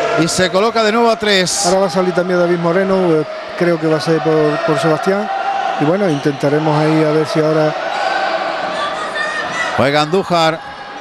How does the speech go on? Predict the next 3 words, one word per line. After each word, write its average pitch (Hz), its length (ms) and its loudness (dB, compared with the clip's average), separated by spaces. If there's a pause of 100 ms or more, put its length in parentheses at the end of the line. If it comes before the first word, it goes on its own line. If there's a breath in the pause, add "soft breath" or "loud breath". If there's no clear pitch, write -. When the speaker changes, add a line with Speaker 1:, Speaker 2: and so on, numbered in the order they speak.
(1300)
Speaker 1:
La 117 120 0
cambia 165 400 0
toda. 185 540 0